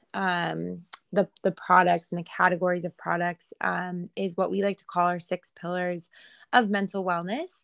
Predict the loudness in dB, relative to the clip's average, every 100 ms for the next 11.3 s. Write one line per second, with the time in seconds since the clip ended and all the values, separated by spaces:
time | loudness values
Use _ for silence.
0 | _ _ _ _ 2 4 4 0 -6 -6
1 | -4 -4 -6 -4 -4 -4 0 0 0 -2
2 | -2 0 0 -4 -8 -12 -6 -6 -6 -6
3 | -6 -6 -6 -4 -2 -2 -4 -6 -8 -6
4 | -6 -6 -6 -4 -4 -4 -2 0 2 2
5 | 0 -4 -16 -20 _ 6 8 8 4 0
6 | 0 -4 -4 -2 -4 -4 -6 -6 -8 -10
7 | -6 -6 -4 0 2 4 6 8 8 6
8 | 2 2 4 4 4 4 4 4 0 0
9 | -4 -10 -14 -4 -2 0 0 0 -2 -4
10 | -4 -6 -8 -8 -6 -4 0 0 0 0
11 | 4 8 6